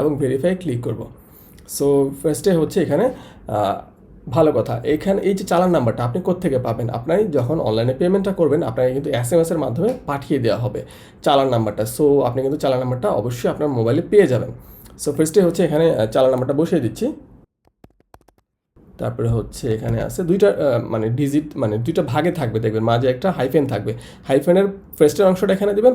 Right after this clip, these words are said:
পরের অংশটা এখানে দিবেন, দিয়ে just simply এখানে ভেরিফাই ক্লিক করবেন। দেখতেই পাচ্ছেন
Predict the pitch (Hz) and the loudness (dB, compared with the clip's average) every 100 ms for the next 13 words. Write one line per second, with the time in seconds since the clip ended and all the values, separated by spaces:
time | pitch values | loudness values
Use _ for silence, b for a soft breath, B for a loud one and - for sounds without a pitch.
0 | 240 165 143 120 123 117 110 98 117 120 | 4 2 2 0 -4 -4 -4 -2 -4 -2
1 | 180 269 269 B B 190 226 - 214 185 | 0 0 0 B B 0 0 2 2 4
2 | 151 147 151 123 120 123 120 - - - | 2 4 2 2 2 0 -2 -4 -6 -6
3 | - - - - - - - - - - | -8 -10 -20 -20 -20 -20 -20 -20 -20 -20
4 | - - - - - - - - - - | -20 -20 -20 -20 -20 -20 -20 -20 -20 -20
5 | - - - - - - - - 151 196 | -20 -20 -20 -20 -20 -20 -20 -4 -2 0
6 | 175 - 226 | 0 0 -2